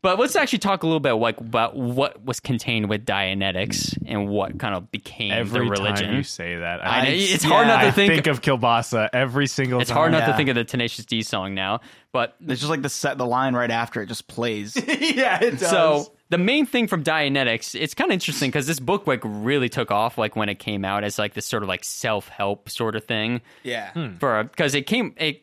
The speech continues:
Speaker 1: the big thing that came out of it was this idea of auditing, which is a big thing in Scientology. Now, basically what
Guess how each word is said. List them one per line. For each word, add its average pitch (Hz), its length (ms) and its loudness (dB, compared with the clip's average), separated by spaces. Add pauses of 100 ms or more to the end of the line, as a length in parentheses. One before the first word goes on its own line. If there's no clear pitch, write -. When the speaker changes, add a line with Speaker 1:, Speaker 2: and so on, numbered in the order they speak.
(160)
Speaker 1:
the 147 140 -4
big 160 320 -4
thing 196 160 0
that 131 140 -2
came 143 180 -2
out 135 180 0
of 107 100 -4
it 107 140 -4
was 110 160 -6
this 104 200 -8
idea 113 400 -4
of 107 200 -10 (140)
auditing, 107 600 -6 (680)
which 110 180 -4
is 110 120 -2
a 104 100 -2
big 120 320 -4
thing 101 420 -4
in 117 140 -6
Scientology. 90 760 -4 (260)
Now, 113 180 0
basically 165 420 2
what 117 220 0